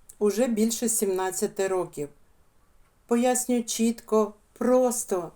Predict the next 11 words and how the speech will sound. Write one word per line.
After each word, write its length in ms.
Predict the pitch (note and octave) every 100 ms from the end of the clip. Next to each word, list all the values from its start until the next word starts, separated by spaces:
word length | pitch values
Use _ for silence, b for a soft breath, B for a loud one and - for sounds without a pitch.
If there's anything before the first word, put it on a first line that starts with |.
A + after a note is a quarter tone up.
| _ _
підтримуючи 680 | - - A3+ A#3 A3+ G#3+ A3
кожного. 760 | A3 - A3 F#3 F3+ D#3 C#3+ - _ b b b b
Даю 300 | A3 C4+ F4
своїм 340 | F4 C#4 C4
учням 460 | D#4+ F4 - G3+ E3 - -
чітку 360 | A3 - E4
систему 600 | E4+ G#3+ - A3 A#3+ B3+
навчання, 760 | A#3 G#3+ G#3+ - F#3+ F3+ F3 F3 - _ - _ _ -
підтримку 640 | C4 D#4+ C4 A3+ G3+ G3+ G3+
без 220 | B3+ B3+
тиску. 680 | - - G#3 G3+ - - G3